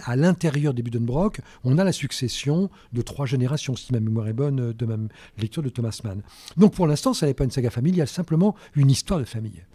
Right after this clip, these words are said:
Maintenant, ça va devenir une histo-, une saga familiale si au deuxième ou au troisième roman, euh, on abandonne cette génération pour prendre la génération suivante. Donc, est-ce que ce sera une saga familiale ? Je vous le dirai dans deux ou trois livres. En tout cas, vous, vous le découvrirez si vous faites la gentillesse de les lire. Donc, pour le moment,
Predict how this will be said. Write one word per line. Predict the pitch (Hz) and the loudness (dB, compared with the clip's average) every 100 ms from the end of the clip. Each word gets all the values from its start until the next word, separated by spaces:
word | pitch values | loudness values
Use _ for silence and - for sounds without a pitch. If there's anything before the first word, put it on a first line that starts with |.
| - - - | -20 -10 2
Maintenant, | 151 254 | 4 4
ça | 175 | 4
va | 147 175 | 2 4
devenir | 196 190 202 185 147 | 4 6 6 6 4
une | 139 | 2
histo-, | - - 165 | 0 -6 -2
une | 151 | 0
saga | - 151 139 | 2 0 0
familiale | - 127 135 214 247 | 0 0 2 4 4
si | - 165 | 2 2
au | 135 | 2
deuxième | 123 135 147 202 170 | 2 0 2 2 2
ou | |
au | |
troisième | - 139 127 123 | 0 -4 -2 -2
roman, | 135 165 226 214 - - - 127 | 0 0 0 -2 -12 -20 -8 -2
euh, | 165 | 2
on | 160 | 6
abandonne | 180 170 180 175 156 | 6 4 4 4 2
cette | 135 | 0
génération | 113 127 120 123 214 220 | 0 0 0 -2 0 0
pour | 151 | 0
prendre | - 165 | 2 2
la | |
génération | 131 135 131 175 | 4 2 2 0
suivante. | - 143 110 107 - | -2 -4 -6 -6 -2
Donc, | 175 190 - - - - | 2 2 0 -10 -8 -4
est-ce | 165 | -2
que | 190 | -2
ce | - | -4
sera | - 175 | -2 0
une | |
saga | 156 147 135 | 2 2 2
familiale ? | 131 123 131 220 | 2 2 4 2
Je | 180 | 2
vous | 156 | 0
le | |
dirai | 135 160 | 0 0
dans | 151 | 0
deux | 123 147 | 2 0
ou | |
trois | 147 165 | -2 -2
livres. | 156 139 139 110 - - - - | 2 2 2 -2 -8 -16 -20 -12
En | 110 | -8
tout | - | -4
cas, | 113 | -4
vous, | 127 117 135 | -4 -4 -4
vous | 107 | -4
le | 120 | -4
découvrirez | 110 123 120 110 113 123 | -4 -4 -4 -2 -2 -4
si | - 127 117 - - - | -4 -4 -6 -8 -14 -8
vous | |
faites | 113 - | -4 -2
la | 135 | -2
gentillesse | 113 - 143 156 | -4 -2 -2 -2
de | 135 | 0
les | 120 | 0
lire. | 104 110 | -2 -2
Donc, | 151 | -2
pour | - 208 | 2 2
le | |
moment, | 190 202 240 | 4 4 2